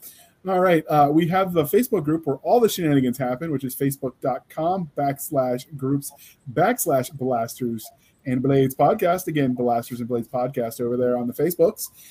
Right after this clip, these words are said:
You can support the show at buy me a coffee dot com backslash author J R. Again, buy me a coffee dot com backslash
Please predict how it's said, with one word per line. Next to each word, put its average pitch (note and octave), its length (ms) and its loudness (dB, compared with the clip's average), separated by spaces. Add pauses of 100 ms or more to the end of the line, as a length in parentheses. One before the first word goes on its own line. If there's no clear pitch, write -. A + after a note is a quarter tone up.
(140)
You F3 100 -2
can E3 120 0
support D3+ 280 0
the G#3+ 60 -4
show E3 260 0
at D3 120 -4
buy C3 160 0
me C3+ 100 0
a B2 60 -4
coffee C#3+ 300 -4
dot B2 200 -4
com C#3+ 240 -4
backslash A#2+ 680 -6
author D3 220 -2
J B2+ 180 0
R. B2 140 2 (680)
Again, C3+ 320 0 (120)
buy C3 160 2
me D3 120 2
a C3+ 40 2
coffee C#3+ 260 -2
dot C3+ 220 0
com C#3 240 -4
backslash B2+ 480 -2